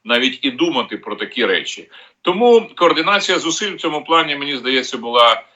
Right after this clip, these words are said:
е, дуже позитивною. Е, країни, е, цивілізованого світу продемонстрували свою єдність, ніякої втоми,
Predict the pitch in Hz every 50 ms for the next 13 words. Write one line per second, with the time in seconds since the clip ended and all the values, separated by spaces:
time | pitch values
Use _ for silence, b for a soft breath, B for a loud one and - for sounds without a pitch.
0 | b b b _ - - 110 107 107 107 104 104 110 139 165 151 135 135 - 135
1 | 131 123 131 127 - 202 208 196 185 175 170 160 156 147 139 - _ _ _ _
2 | _ - 107 110 113 113 113 113 113 113 113 113 110 - - 107 101 - - 131
3 | 147 160 180 185 160 147 139 135 123 117 - - 110 110 110 110 110 110 110 107
4 | 104 - - - 147 127 135 139 123 175 185 175 160 143 131 120 120 110 - -
5 | 120 117 113 - 113 101 120 117 113 123 123 120 - - 143 147 147 139 131 113
6 | - - 117 107 104 107 113 127 160 180 165 143 143 139 - - 135 147 - -
7 | - - 135 123 117 - - - 170 156 147 139 123 110